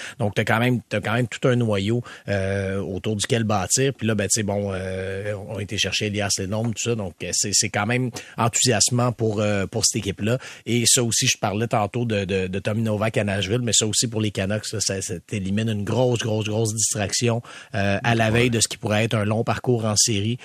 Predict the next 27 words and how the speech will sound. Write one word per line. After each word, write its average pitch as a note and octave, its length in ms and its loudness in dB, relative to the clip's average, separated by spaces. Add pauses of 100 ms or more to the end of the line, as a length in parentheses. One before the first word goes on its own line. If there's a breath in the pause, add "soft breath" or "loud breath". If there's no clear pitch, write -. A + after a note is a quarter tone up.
(200 loud breath)
Alors, G2 320 0
c'est, F#2+ 300 4
euh, F2+ 280 -2
tu A#2 100 2
sais, G2+ 180 2
c'est, - 180 4
je - 60 -2
pense G2+ 200 2
que - 100 0
c'est F#2 420 2
du, F#2 200 -4
du F#2 260 -6
très G#2 260 0
bon, G#2+ 340 2
euh, F#2+ 240 -2
du F#2+ 120 -4
très G#2+ 180 -2
bon A2+ 160 0
timing G2 380 -2
pour G#2 140 -2
régler F#2+ 280 0
ça, A#2+ 180 2
parce F#2+ 180 0
que A2 100 -4
c'est - 140 -2
un F2+ 80 -2
investissement F#2+ 640 2